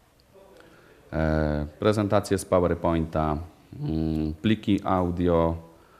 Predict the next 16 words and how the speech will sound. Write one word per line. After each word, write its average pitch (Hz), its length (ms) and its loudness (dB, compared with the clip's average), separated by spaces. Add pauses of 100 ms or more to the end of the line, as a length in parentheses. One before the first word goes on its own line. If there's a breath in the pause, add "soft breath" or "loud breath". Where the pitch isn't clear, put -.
(180 loud breath)
e, 78 360 -2
które 85 300 -2
się 85 220 -2
znajdują 80 380 0
na 80 100 -2
naszym 78 360 -2
dysku, 76 480 -2 (460 loud breath)
e, 76 480 2
wejścia 104 580 2
audio, 87 420 0
mogą 78 240 -2
być 78 180 -6
to 76 460 -2
różnego 80 340 -4
rodzaju 78 380 0
mikrofony, 87 760 0